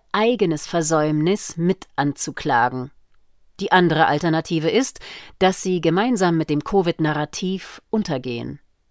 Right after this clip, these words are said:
eingesperrt in der Scheinrealität ihrer mitgestalteten Doktrin. Wenn dieser Punkt erreicht wird,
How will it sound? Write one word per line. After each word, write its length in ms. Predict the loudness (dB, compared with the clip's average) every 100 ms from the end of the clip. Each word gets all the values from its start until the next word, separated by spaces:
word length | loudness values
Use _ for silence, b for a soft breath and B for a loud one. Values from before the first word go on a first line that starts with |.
| _ 2
eingesperrt 840 | 2 2 0 0 2 2 -2 -6
in 160 | -4
der 140 | -2 -2
Scheinrealität 1500 | -4 0 0 0 0 0 0 -2 -6 -4 -4 -4 -10 -12 -6
ihrer 300 | -4 -2 0
mitgestalteten 1000 | -2 -4 -6 -6 -4 -4 -4 -6 -6 -6
Doktrin. 720 | -6 -8 -12 -8 -8 -8 -12 _ _ _ _ _ _ B B B B B B
Wenn 280 | 4 4 2
dieser 300 | 0 2 0
Punkt 400 | 0 -2 -2 -4
erreicht 500 | -2 -2 -2 -4 -4
wird, 600 | -2 -2 _ -18 -18